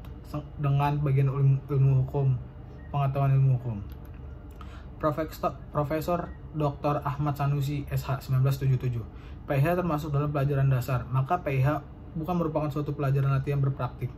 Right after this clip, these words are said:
sehingga jarang diperlukan di dalam praktik. Dalam ja-,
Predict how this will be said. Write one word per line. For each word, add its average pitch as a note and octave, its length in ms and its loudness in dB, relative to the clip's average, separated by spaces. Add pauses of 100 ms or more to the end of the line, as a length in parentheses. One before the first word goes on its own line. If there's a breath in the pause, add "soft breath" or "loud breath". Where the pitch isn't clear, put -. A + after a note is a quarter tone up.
(240 loud breath)
sehingga D#3 320 2
jarang D3+ 240 2
diperlukan C#3+ 560 0
di C#3 60 0
dalam C3 180 2
praktik. - 320 -6 (400 loud breath)
Dalam D3+ 240 2
ja-, D3 160 2